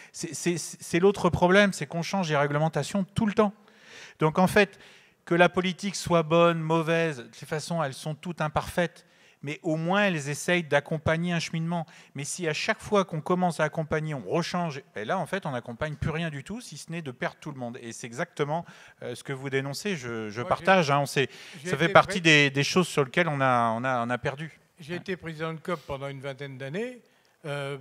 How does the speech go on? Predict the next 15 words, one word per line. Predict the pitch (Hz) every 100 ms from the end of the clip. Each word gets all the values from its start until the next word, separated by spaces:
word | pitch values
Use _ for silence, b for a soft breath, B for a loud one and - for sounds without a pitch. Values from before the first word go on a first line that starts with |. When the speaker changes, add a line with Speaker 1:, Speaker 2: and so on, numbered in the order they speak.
| 131
Speaker 2:
pendant | 160 156
cette | 165 139
durée, | 139 147 220 233 170
notre, | 156 151 -
notre, | 156 165 160 147
euh, | 147 143 139
mission | 143 160 - 180 151
qu'on | 139
donnait | 135 143 143
à | 135
nos | 139
conseillers | 139 147 147 135 131
techniques, | 147 202 262 _ b b b
c'était | - 185 165 180 160 135 b b _
le | 170 147 135 135 143